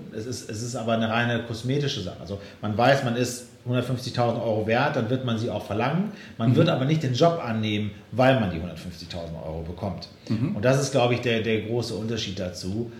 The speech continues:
Speaker 1: Ähm, und genau zu dem Thema Karriereperspektive, auch wenn Sie da hinterfragen, geht's den Menschen meistens nicht um den Titel oder um das Kästchen in, in, in dem Org-Chart, sondern es geht darum, was können sie bewirken und wie viel Verantwortung können sie übernehmen. Das ist, glaub ich, auch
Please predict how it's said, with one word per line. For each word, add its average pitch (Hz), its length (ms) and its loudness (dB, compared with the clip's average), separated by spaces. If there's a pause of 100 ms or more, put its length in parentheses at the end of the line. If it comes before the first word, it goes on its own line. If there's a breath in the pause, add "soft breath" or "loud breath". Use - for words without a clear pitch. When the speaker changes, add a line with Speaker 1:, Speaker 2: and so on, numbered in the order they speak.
(220 loud breath)
Speaker 1:
Ähm, 104 640 0
und 107 280 -4
genau 127 300 2
zu 135 120 -2
dem 131 120 2
Thema 127 300 0
Karriereperspektive, 131 1000 2
auch 117 100 -2
wenn 127 120 0
Sie 120 100 -2
da 117 140 0
hinterfragen, 131 720 0 (300 loud breath)
geht's - 580 -4
den 117 220 0
Menschen 139 400 0
meistens 127 420 -2
nicht 123 360 -4
um 107 140 -4
den 92 280 -2
Titel 220 480 -2 (520 loud breath)
oder 127 280 4
um 120 100 0
das - 240 -2
Kästchen 131 540 -2
in, 110 440 -4
in, 104 280 -6
in 98 140 -4
dem 92 140 0
Org-Chart, 104 640 0
sondern 110 200 -2
es 110 60 -8
geht 123 240 -6
darum, 127 360 2 (340 loud breath)
was 135 240 -2
können 143 240 2
sie 123 100 0
bewirken 123 560 2
und 104 100 -2
wie 123 60 0
viel 120 140 0
Verantwortung 127 760 0
können 92 160 -4
sie 90 100 -8
übernehmen. - 280 -12
Das 165 160 2
ist, 190 140 0
glaub 160 200 6
ich, 160 100 6
auch 147 260 0